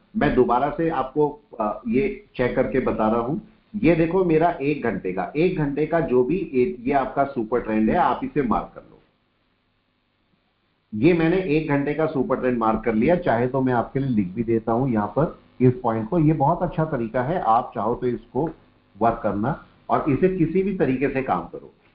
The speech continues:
ये मैंने रखा पन्द्रह मिनट, ये पन्द्रह मिनट का super trend मेरा ये रहा है, Right है? इसको करते हैं फ़िफ़्टीन मिनट, fifteen minute का super trend ये रहा है। अब मैं इस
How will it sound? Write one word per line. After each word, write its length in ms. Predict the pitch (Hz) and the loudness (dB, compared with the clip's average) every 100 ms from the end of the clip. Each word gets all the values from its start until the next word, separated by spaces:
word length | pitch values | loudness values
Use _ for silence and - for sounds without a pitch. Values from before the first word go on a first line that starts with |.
| - _ | -20 _
ये 180 | 104 170 | 0 2
मैंने 280 | 170 165 180 | 4 2 2
रखा 240 | 170 180 | 2 0
पन्द्रह 360 | 190 165 98 90 | -2 -4 -4 -4
मिनट, 300 | - - - _ _ _ _ _ _ | -6 -10 -20 _ _ _ _ _ _
ये 120 | 107 180 | 0 0
पन्द्रह 420 | - 127 135 175 | 0 0 2 2
मिनट 240 | 170 165 | 2 0
का 100 | 175 | -2
super 300 | 165 160 165 | 0 0 -2
trend 280 | 160 160 160 | -2 0 0
मेरा 180 | 151 156 | 0 0
ये 220 | 127 95 | 0 -4
रहा 100 | 101 | -8
है, 100 | - _ _ _ _ _ _ | -16 _ _ _ _ _ _
Right 200 | 139 139 | -2 -2
है? 160 | - - - - | -4 -8 -12 -4
इसको 240 | 120 - 165 | 0 2 2
करते 300 | 147 - 156 | 2 -2 -4
हैं 100 | 175 | -2
फ़िफ़्टीन 400 | 147 - 120 98 | -2 0 -2 0
मिनट, 260 | 69 - - _ _ _ - - _ _ _ - _ _ _ _ _ _ _ _ _ _ _ _ - | -4 -10 -16 _ _ _ -20 -20 _ _ _ -20 _ _ _ _ _ _ _ _ _ _ _ _ 2
fifteen 320 | 131 - 170 | 4 4 2
minute 240 | 151 143 | 2 0
का 120 | - 165 | 0 0
super 300 | 135 120 101 | 0 -2 -4
trend 380 | 78 92 117 | -4 -6 -4
ये 100 | 98 | -2
रहा 120 | 82 - | -2 -6
है। 120 | - _ _ _ - | -14 _ _ _ -2
अब 100 | 127 | 2
मैं 160 | 151 185 | 2 4
इस 140 | 135 | 2